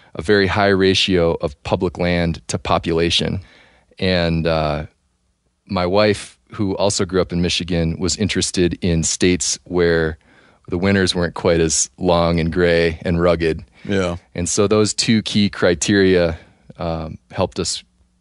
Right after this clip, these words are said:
Speaker 1: really zero in on the Southwest and on New Mexico in particular. So we mo-, moved down here in, uh, late twenty eleven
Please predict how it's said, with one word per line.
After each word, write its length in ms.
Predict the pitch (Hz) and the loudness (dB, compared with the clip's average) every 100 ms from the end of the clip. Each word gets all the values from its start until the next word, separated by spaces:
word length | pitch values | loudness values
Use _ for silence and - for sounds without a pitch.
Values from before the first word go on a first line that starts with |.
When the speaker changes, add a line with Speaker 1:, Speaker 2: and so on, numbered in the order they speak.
| - | -10
Speaker 1:
really 220 | 98 87 | -6 -4
zero 340 | 82 92 90 87 | -4 -2 0 0
in 120 | 87 | 0
on 180 | 87 85 | -2 -2
the 60 | |
Southwest 640 | - 82 85 95 90 90 90 | -2 0 0 -2 -2 -2 -4
and 80 | |
on 120 | 85 85 | -4 -4
New 80 | |
Mexico 380 | 85 85 - - | -4 -6 -6 -6
in 80 | 85 | -6
particular. 520 | - 92 85 50 50 - - - - - | -4 -6 -4 -4 -6 -10 -20 -20 -20 -6
So 140 | 101 | 0
we 60 | 95 | 2
mo-, 140 | 95 | 2
moved 200 | 110 98 | 0 2
down 220 | 98 95 | 2 2
here 380 | 95 95 92 90 - | 2 2 2 0 -2
in, 340 | 95 85 82 | -2 0 0
uh, 240 | 80 78 | 0 -2
late 280 | 78 92 95 | 0 0 0
twenty 280 | - 98 92 | 0 0 2
eleven 480 | 85 87 92 120 | 2 2 2 0